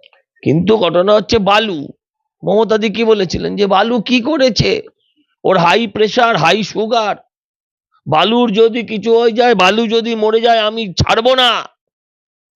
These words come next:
এখন এই যে তিন মাস ধরে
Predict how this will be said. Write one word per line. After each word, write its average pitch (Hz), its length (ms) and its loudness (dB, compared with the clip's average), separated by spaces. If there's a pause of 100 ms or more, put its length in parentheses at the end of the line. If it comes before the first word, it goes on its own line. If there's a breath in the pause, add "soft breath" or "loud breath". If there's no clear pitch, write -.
(1900)
এখন 233 680 0
এই 190 260 0
যে 220 260 2
তিন 214 380 -4
মাস 190 340 -2
ধরে 113 360 -6